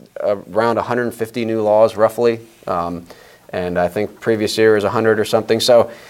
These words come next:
you know, uh, certainly there's been a lot of laws have been passed last year, the year before, the year before that, the year before that, the year before that. And now all of a sudden, here we are.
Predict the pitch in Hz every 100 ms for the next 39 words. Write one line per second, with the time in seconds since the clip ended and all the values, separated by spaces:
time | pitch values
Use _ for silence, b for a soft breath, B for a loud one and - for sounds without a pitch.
0 | B B B B 160 156 151 - - _
1 | _ 143 131 120 180 202 180 160 139 151
2 | 139 151 127 123 139 139 127 104 104 123
3 | 127 104 - - _ _ - 107 120 -
4 | 135 139 113 117 107 - 110 123 117 107
5 | 110 113 101 101 120 101 104 101 104 95
6 | 104 120 101 101 - 98 95 117 - -
7 | 110 120 170 156 143 - 131 117 170 170
8 | 110 120 139